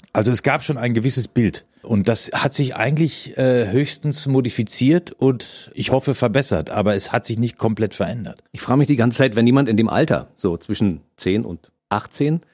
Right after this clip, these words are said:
Speaker 2: wo die anderen Fußball spielen, im stillen Kämmerlein sitzt und Gedichte schreibt, warst du so ein bisschen der Gemobbte, der so ein bisschen als von den anderen, sag ich mal, schal von der Seite angeguckt wurde, der ist anders?
Speaker 1: Ja,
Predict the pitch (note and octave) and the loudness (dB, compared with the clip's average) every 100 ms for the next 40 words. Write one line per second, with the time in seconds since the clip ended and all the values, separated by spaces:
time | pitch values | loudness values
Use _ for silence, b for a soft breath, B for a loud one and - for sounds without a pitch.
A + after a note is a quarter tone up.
0 | b b F#2+ F#2 D#2 A#2 A2 B2+ - B2 | b b -2 0 0 0 0 -4 -4 -6
1 | - C3+ D3 - - A#2 A2 A#2+ A#2 A#2 | 0 0 0 -2 -2 0 0 2 2 2
2 | B2 C3+ C3 B2 - A#2 A2+ - E2 A#2 | 2 2 2 0 -2 0 0 -2 -4 -4
3 | - D#3+ - B2+ E3 F#3 b b b b | -2 -6 -4 -2 -2 -4 b b b b
4 | - F2+ - A#2+ B2 A#2 - C3+ B2 A#2 | -6 -4 -2 0 2 2 0 2 4 4
5 | F#2+ G2+ G2+ G#2 F#2+ F2 G2+ - - C#3+ | 2 2 2 0 -2 0 -2 -2 -2 0
6 | G#2+ G#2 G#2 G2+ F#2+ F#2+ G#2+ - G#2 G2+ | 2 2 2 2 0 -2 -2 0 2 2
7 | - F#2+ - - - A2 F#2+ G2+ A#2+ A#2 | 0 -4 -6 -10 -2 0 0 0 2 2
8 | G#2 _ G2+ G2+ G2 - G2 A2+ A2+ F2 | 0 _ -4 0 -2 0 0 2 0 0
9 | F2+ A#2+ C3+ C3+ D3 - C3 D#3 B2 - | 0 0 -2 -2 -6 -4 -2 0 -2 -4
10 | - G2 C#3 D#3+ - _ _ - B2 D3 | -4 -2 -2 -4 -10 _ _ 0 2 2
11 | D#3 | 0